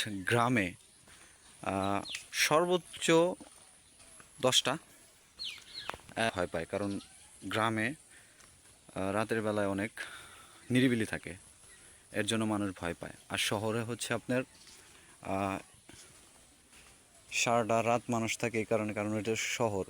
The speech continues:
গাড়ি ঘোড়া, যানবাহন, অনেকে অনেক দূর থেকে আসে, চলাফেরা করে। আহ, কেউ দেখা যাইতেছে যশোর, বেনাপোল বা আপনার রংপুর বা উত্তরবঙ্গে থেকে যারা আসে, আহ, ওই সব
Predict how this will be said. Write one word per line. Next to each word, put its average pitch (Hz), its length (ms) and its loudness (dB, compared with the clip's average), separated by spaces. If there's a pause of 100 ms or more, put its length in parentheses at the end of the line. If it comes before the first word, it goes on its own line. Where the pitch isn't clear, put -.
(200)
গাড়ি 101 260 0
ঘোড়া, 104 220 2
যানবাহন, 98 640 -2 (560)
অনেকে 110 360 0
অনেক 104 300 0
দূর 107 200 0
থেকে 98 440 -2
আসে, 98 340 -2 (240)
চলাফেরা 101 460 2
করে। 92 240 -4 (180)
আহ, 90 300 -6 (100)
কেউ 95 280 0 (480)
দেখা 98 160 0
যাইতেছে 95 420 -2
যশোর, 95 460 -2
বেনাপোল 95 540 -2 (640)
বা 92 200 0
আপনার 98 320 -2
রংপুর 98 500 -2 (220)
বা 95 120 0
উত্তরবঙ্গে 101 580 -2
থেকে 101 280 0
যারা 95 240 4
আসে, 98 280 0 (600)
আহ, 92 280 -4
ওই 110 80 -2
সব 110 200 2